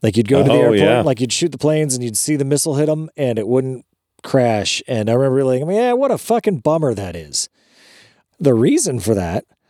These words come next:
Speaker 2: Yeah.
Speaker 1: is that the game came out, like, a couple months after nine eleven happened.
Speaker 2: Yeah, they had to push it back because of nine eleven.
Speaker 1: Yeah, and they were like,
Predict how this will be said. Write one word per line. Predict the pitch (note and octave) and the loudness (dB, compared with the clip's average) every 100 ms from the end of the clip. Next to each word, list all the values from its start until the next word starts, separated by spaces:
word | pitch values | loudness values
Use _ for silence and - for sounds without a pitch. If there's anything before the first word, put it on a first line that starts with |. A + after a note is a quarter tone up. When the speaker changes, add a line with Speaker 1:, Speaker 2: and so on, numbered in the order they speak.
| _ | _
Speaker 2:
Yeah. | - F#2 E2+ - _ - | -4 0 0 -2 _ 0
Speaker 1:
is | D3+ B2+ | 2 2
that | C3+ A#2+ | -2 0
the | C3 | 0
game | D3 F#3+ F#3+ | 0 0 0
came | D3 C#3 | -2 0
out, | C3 B2 | 0 -2
like, | B2 A#2 A2 _ _ _ _ - | -2 -2 -4 _ _ _ _ -20
a | |
couple | - G#3+ G#3 | -2 0 2
months | G#3 A#3+ G#3 - | 0 0 0 -2
after | F3+ - F3 | -4 -2 0
nine | F3+ F#3 | 0 0
eleven | F#3 F#3+ E3+ | 0 0 -2
happened. | A#2 F#2+ D#2 - - - _ _ _ _ _ | -4 -6 -10 -16 -20 -20 _ _ _ _ _
Speaker 2:
Yeah, | G#2 G#2+ F2+ | 2 2 4
they | G2 | 4
had | G#2+ | 4
to | A2 | 4
push | - A2+ - | 4 4 4
it | D2 | 2
back | A2 F#2+ E2+ - | 4 4 0 -2
because | F2 - G2+ F2 | -6 0 0 2
of | F2+ | 0
nine | F2 F#2 F2 | 0 2 2
eleven. | F2 F2 G3 | 2 2 2
Speaker 1:
Yeah, | F#3 C#3 | 2 2
and | D3+ | 2
they | |
were | D#3+ | 2
like, | D3+ C#3+ | 0 -4